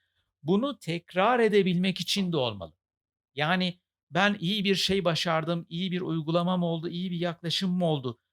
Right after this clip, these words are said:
Bunu da insan anlamalı, hazmetmeli, farkında olmalı.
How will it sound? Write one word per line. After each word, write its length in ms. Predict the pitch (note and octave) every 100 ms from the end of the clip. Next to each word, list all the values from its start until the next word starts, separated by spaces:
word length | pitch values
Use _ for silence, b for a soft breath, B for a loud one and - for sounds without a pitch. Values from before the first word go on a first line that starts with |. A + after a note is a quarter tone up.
| _
Bunu 360 | D#3 D3+ F3+ B3
da 60 | G#3+
insan 500 | E3 D#3 - F3 E3+
anlamalı, 600 | C#3 D3 C#3+ C#3 C3+ C#3+
hazmetmeli, 800 | B2 E3 C#3 G#2+ G2+ _ G2+ _
farkında 560 | G#2 G#2 - A#2 A2
olmalı. 300 | A2 G2 F#2